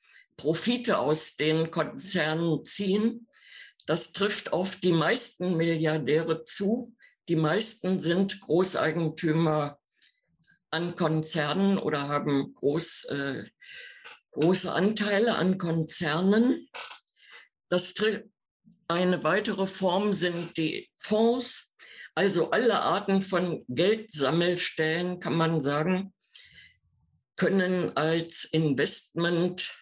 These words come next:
auftreten und, äh, Aktien erwerben. Parallel dazu gibt es die Personalunion zwischen Financiers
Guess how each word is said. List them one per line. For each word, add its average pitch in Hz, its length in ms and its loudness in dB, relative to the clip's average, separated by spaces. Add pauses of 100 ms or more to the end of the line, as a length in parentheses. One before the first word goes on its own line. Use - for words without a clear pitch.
(1400)
auftreten 131 920 0
und, 139 580 0
äh, 135 400 0 (540)
Aktien 175 580 0
erwerben. 135 720 -2 (960)
Parallel 175 800 2
dazu 247 680 -2
gibt 226 380 -6
es - 440 0 (460)
die 226 100 0
Personalunion 185 1800 2 (520)
zwischen 220 500 0
Financiers 208 1400 0